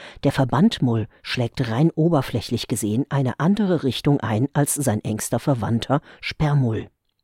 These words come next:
Er findet sich in Vereinen, Gruppen, Verwaltungen, Interessengemeinschaften, politischen Parteien und Verbänden und tut dort Dinge,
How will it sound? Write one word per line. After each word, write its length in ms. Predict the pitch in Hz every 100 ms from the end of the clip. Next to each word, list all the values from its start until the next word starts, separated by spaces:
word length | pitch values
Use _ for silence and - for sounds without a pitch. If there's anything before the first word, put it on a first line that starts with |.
| _ _ _ - - -
Er 100 | 151
findet 380 | - 139 123 -
sich 240 | 123 -
in 120 | - 117
Vereinen, 600 | - 95 117 117 123 131 _ - -
Gruppen, 480 | - 151 - 143 131
Verwaltungen, 840 | - - 165 165 175 - 143 120 127 _
Interessengemeinschaften, 1300 | - 127 - 113 - 120 117 107 110 - 104 - 131 - - - -
politischen 540 | 165 135 127 113 131
Parteien 460 | 123 - 127 117 110
und 160 | 113
Verbänden 600 | - 117 104 117 135 131 - - - -
und 280 | 147 - -
tut 260 | 170 180 -
dort 300 | 117 117 131
Dinge, 480 | 139 143 180 120